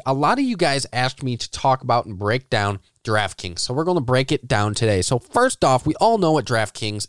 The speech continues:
is. DraftKings is a major digital gaming and sports entertainment company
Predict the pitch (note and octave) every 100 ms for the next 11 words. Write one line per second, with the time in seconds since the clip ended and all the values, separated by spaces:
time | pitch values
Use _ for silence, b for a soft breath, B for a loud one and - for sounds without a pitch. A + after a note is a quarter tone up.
0 | - G#2+ F#2 - D#3+ G3 - G3+ - D#3
1 | C#3 B2 C#3 F3 F3 C#3 D3+ D3 D3 B2
2 | - D3+ D3+ C3+ A2+ C3+ C3+ A#2+ A2 -
3 | F3+ F3+ - E3+ D#3 D#3+